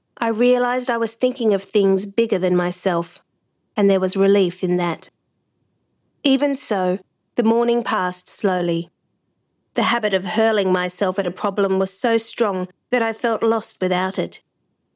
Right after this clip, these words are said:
I wistfully eyed the car radio. By noon, the wind had polished the clouds out of the sky, and the sea had a hard, merry sparkle.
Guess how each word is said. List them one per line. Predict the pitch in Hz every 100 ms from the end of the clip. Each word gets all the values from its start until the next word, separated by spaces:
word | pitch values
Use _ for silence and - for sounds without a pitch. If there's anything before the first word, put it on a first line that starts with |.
| _
I | - 202
wistfully | 196 214 - 190 175 165
eyed | 190 185 170
the | 175
car | - 185 180
radio. | 180 185 180 170 170 - _ _ _ _ _ _ _ _ _ _ _ _
By | 247 226
noon, | 226 233 233 233 247 _ _
the | 247
wind | 208 233 269 262
had | 233 -
polished | 226 233 233 -
the | 220
clouds | - 208 185 170 -
out | 214 202
of | 208
the | 202
sky, | - 185 175 170 175 - _ _ _
and | 226 208
the |
sea | 196 - 226 220
had | 202 196
a |
hard, | 185 - 208 185 180 202
merry | 202 214 180
sparkle. | 170 - 190 185 185 165 165